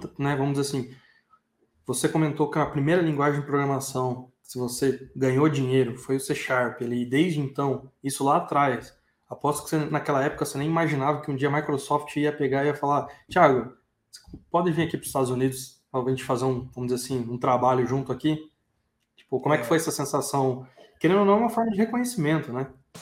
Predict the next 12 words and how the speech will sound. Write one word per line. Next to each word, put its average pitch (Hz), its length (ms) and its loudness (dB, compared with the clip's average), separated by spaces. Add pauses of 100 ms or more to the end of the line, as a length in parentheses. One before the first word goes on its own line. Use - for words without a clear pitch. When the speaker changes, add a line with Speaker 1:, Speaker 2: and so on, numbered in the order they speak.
(640)
Speaker 2:
Pois 339 200 -4
é, 196 540 6
é - 40 0
algo 226 200 2
assim, 233 240 0
não, 175 1080 -8 (140)
não, 180 120 -14 (200)
não 175 180 -12
tenho 254 240 -2
como 190 160 0
explicar, 127 540 -8
porque, 139 680 -6